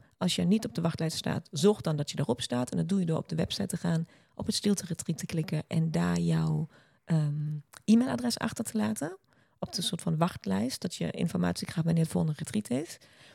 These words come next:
Dan, maar dan weet je alvast, het, eh, de data zijn vier tot zes juni twintig vierentwintig. Ehm, en we zijn weer in de Wierschuur, dus weer in het noorden van het land, omdat dat gewoon de meest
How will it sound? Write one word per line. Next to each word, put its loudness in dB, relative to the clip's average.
Dan, 2
maar 8
dan 4
weet 2
je 0
alvast, -2
het, -4
eh, -2
de -4
data -2
zijn 2
vier -2
tot -6
zes -2
juni 6
twintig -2
vierentwintig. -6
Ehm, 2
en 2
we 6
zijn 6
weer 6
in 4
de 4
Wierschuur, 0
dus -12
weer 0
in -2
het -2
noorden 0
van -6
het -2
land, 0
omdat -2
dat -2
gewoon -2
de 0
meest -2